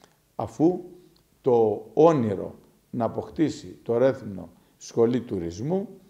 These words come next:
είναι διαχρονικό, το αξίζουμε, το δικαιούμαστε. Η Κρήτη γενικά είναι η ναυαρχίδα του ελληνικού τουρισμού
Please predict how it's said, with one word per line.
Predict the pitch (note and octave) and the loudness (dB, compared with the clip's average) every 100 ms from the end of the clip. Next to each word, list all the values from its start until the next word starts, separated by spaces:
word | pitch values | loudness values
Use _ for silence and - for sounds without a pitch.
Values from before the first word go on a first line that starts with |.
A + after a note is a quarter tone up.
| _ _ _ - | _ _ _ -2
είναι | C#3+ F3 F3+ F3+ F#3 - _ | 2 2 0 -4 -6 -16 _
διαχρονικό, | C3 B2+ A#2+ - G#2+ F#2 F2+ - F3 G3 - - _ _ _ _ - | -8 -2 -2 -4 -10 -10 -6 2 2 2 -6 -20 _ _ _ _ 0
το | A#2+ | 0
αξίζουμε, | A2 - - A#2 A2+ D#3+ F3 | 0 -4 -4 -2 0 -2 0
το | D#3+ | -2
δικαιούμαστε. | A#2+ - G2+ F2+ F#2 A#2 - F3+ G#3+ - _ _ _ _ _ - | -2 -4 -2 -2 -4 -6 -6 -6 -8 -18 _ _ _ _ _ -12
Η | B2+ | -10
Κρήτη | - D3+ D#3 C#3+ | 0 2 2 0
γενικά | A#2 A2 G#2 C#3+ B2 G#2 - _ - | -4 -4 -4 -2 -2 -4 -14 _ -6
είναι | C3+ A#2+ A2 F2 - _ _ _ _ _ _ _ _ - | -2 -2 -4 -8 -16 _ _ _ _ _ _ _ _ -8
η | |
ναυαρχίδα | A#2 A2 A2 - E3+ C#3 | -4 -2 -2 0 0 0
του | - | -2
ελληνικού | G2 F2+ F2+ A2+ | -6 -8 -10 -10
τουρισμού | - F#2 D#2 D#2+ G2 D3+ F#3 | -10 -10 -10 -12 -10 -8 -10